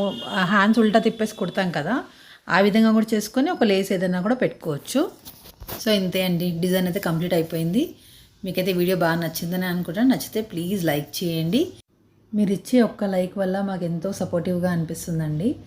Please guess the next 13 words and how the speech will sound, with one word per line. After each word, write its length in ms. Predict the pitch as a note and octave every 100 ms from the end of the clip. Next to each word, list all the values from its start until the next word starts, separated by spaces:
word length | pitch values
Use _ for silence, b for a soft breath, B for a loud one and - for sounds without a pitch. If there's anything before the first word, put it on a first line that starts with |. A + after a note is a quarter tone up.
| B B B B
అందుకే 260 | E3+ E3+ A#3
ప్లీజ్ 300 | F#3+ E3+ D#3+
లైక్ 260 | D3+ D3 - F#3+
చేయండి, 360 | F3 F#3 G#3+ E4+ - _ -
షేర్ 240 | G#3 G#3+ A3
చేయండి. 420 | A3 F3 E3 G#3 F4 - B B -
కొత్తగా 300 | E3+ - G#3+
ఎవరైనా 240 | A#3+ A#3+ A3+
చూస్తున్నట్టయితే 500 | A3 - G#3+ G#3+ G#3
ప్లీజ్ 220 | - G#3+
సబ్స్క్రైబ్ 380 | F#3 E3 - G3+ -
కూడా 120 | B3 A#3+
చేసుకోండి. 520 | F3+ - E3 D#3 A3